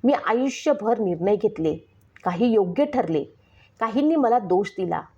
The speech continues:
पण प्रत्येक निर्णयामागे एकच गोष्ट होती, वेळ. वेळ कुणासाठी थांबत नाही आणि महाराष्ट्रासारख्या राज्यात तर नेता थांबला तर हजारो लोक मागे पडतात.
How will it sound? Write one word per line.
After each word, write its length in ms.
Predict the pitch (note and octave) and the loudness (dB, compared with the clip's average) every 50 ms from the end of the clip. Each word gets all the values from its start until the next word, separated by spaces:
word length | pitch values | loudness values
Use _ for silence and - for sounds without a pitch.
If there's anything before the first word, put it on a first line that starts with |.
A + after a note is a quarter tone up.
| _ _ _ _ _ _ _ _ _ _ - | _ _ _ _ _ _ _ _ _ _ -2
पण 120 | D#4+ F4 | -2 -2
प्रत्येक 640 | - - B3 A3 - - - - - D#4+ D#4 C4+ | 0 -2 -2 -2 -2 -4 -4 -2 -2 -2 0 2
निर्णयामागे 600 | B3+ A#3 G#3 E3+ F#3+ G3 F#3+ F3+ F3+ F3 - - | 2 2 2 2 0 0 0 0 -2 -2 0 0
एकच 520 | A3+ - - F3 F3+ F3 - - C#4+ D4 B3+ | 0 0 0 -2 -4 -4 -2 -2 -2 0 0
गोष्ट 300 | G#3 G#3 F#3 - - F#3 | 0 0 -2 -2 -4 -6
होती, 340 | E3+ F3 D#3+ - - D3 C#3 - _ _ _ _ _ | -6 -6 -8 -8 -10 -12 -14 -14 _ _ _ _ _
वेळ. 380 | F3+ D#3+ - G3+ F#3 E3 D#3+ D#3 - - _ _ _ _ _ _ _ _ _ _ | -10 -4 0 0 2 2 0 -2 -4 -10 _ _ _ _ _ _ _ _ _ _
वेळ 160 | G3 F#3 G3 G3+ | 0 2 2 2
कुणासाठी 520 | G3 G#3 G#3+ G#3+ G#3+ G#3+ A3 G3 - A3+ A#3 - | 2 0 0 0 0 -2 -4 -2 0 -2 0 0
थांबत 360 | G#3 F3+ E3+ F3+ G3 G3 - | -2 0 0 0 -2 -2 -2
नाही 280 | F#3+ F3 D#3 D3 - - - _ _ _ - - - - - - - | -4 -2 -2 -4 -8 -8 -12 _ _ _ -20 -20 -20 -20 -20 -6 -2
आणि 160 | - B3 D4 | 0 2 2
महाराष्ट्रासारख्या 880 | C4 G#3+ G#3 G#3 A3+ A#3+ C4 C4+ C4 - D4 C#4+ - C#4 B3+ - C4+ A#3+ | 2 2 0 0 0 0 0 0 0 0 -2 0 0 -2 0 2 0 0
राज्यात 440 | G3+ F#3 F3+ D3+ - - G3+ G3 G3 - - - | 2 0 -2 -2 -2 0 0 0 0 -2 -2 -2
तर 100 | G#3 F3+ | 0 0
नेता 340 | F3+ F3 F3 F3 - A#3+ A#3+ | 0 0 -2 0 0 -2 -2
थांबला 420 | A#3 G#3+ G#3 E3+ E3 E3 F3+ G3 | 0 -2 -2 -2 0 2 2 2
तर 140 | - - G#3+ | 2 0 -2
हजारो 480 | F3 - F#3 E3 F3 G3+ G#3+ A#3+ B3 A3 | 0 -2 -4 -2 0 2 2 4 2 2
लोक 260 | F#3 G3+ A#3 A#3 G#3+ | 2 2 0 0 0
मागे 280 | F#3 E3+ E3 - G#3+ A3 | -2 -4 -2 0 -2 0
पडतात. 380 | A3 A#3 F#3 - - E3 D#3 | 0 -2 -4 -4 -6 -8 -8